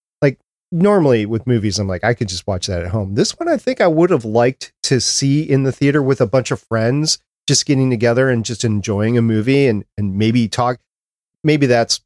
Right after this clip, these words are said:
part of my issue is I don't like people that talk through movies or, or make noise or stuff like that. I, I like reactions to the movies, but, like,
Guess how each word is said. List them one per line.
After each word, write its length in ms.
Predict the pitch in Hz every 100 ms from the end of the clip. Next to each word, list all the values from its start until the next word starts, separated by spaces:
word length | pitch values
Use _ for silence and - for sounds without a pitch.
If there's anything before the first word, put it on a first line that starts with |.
| _
part 160 | - 117
of 80 | 101
my 100 | 98
issue 300 | 104 - 104
is 140 | 90
I 80 | 101
don't 240 | 98 101
like 160 | 110 98
people 240 | 113 104
that 140 | 90 85
talk 220 | 101 90
through 160 | 107 95
movies 440 | 95 92 92 90
or, 180 | 87 82 _
or 80 | 95
make 260 | 90 92 90
noise 300 | 87 87 92
or 40 |
stuff 240 | - 98
like 120 | 104 95
that. 180 | 113
I, 40 | 147
I 200 | 151 160
like 180 | 165 -
reactions 580 | 120 110 156 - 107 -
to 80 | 101
the 60 |
movies, 360 | 90 85 82 85
but, 200 | 90 90
like, 160 | 90